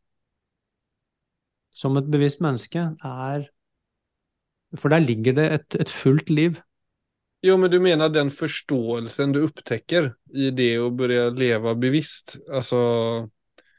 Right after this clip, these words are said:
Speaker 2: det er jo hele tiden den ta-, den der følelsen av at det faktisk er någonting som he-, altså, det er någonting som heter «du er ikke dina tankar», altså, og det,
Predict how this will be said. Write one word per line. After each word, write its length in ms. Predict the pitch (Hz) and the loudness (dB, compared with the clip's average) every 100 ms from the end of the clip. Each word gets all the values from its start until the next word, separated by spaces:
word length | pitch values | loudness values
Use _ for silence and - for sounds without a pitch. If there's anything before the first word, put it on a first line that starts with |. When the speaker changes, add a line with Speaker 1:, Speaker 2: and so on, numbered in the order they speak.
| _ _ _ _ _ _ _ _ _ _ _ _ _ _ - | _ _ _ _ _ _ _ _ _ _ _ _ _ _ -6
Speaker 2:
det 160 | 156 165 | 2 4
er 160 | 117 131 | 4 2
jo 60 | 180 | 4
hele 260 | 208 170 147 | 4 4 2
tiden 300 | 165 156 147 | 0 0 0
den 160 | 139 139 | 0 -2
ta-, 160 | 135 | -4
den 240 | 151 151 151 | 0 0 2
der 160 | 139 | 0
følelsen 960 | - 180 151 113 110 113 113 - 135 135 | 0 2 4 4 -2 -8 -10 -4 -4 -2
av 240 | 131 123 127 | -2 0 -2
at 100 | - | -2
det 160 | 135 | -4
faktisk 480 | 139 123 - 131 - | -4 -6 -6 -8 -6
er 320 | 113 107 113 | -4 -2 -2
någonting 400 | 127 123 120 123 113 | -4 -4 -4 -6 -4
som 200 | 123 120 | -4 -4
he-, 220 | 117 110 | -4 -4
altså, 240 | 127 127 135 | -4 -2 0
det 140 | 123 | 0
er 160 | 113 139 | 0 0
någonting 240 | 131 127 | 0 0
som 140 | 127 120 | 0 0
heter 160 | 120 | 0
«du 80 | 120 113 | 0 0
er 220 | 110 120 | 0 -2
ikke 160 | 127 127 | -4 -2
dina 220 | 127 127 | -2 0
tankar», 460 | 165 139 - 180 160 | 0 -2 0 2 2
altså, 160 | 139 143 | 0 -2
og 380 | 139 139 139 139 | -2 -4 -2 2
det, 300 | 143 156 | 4 2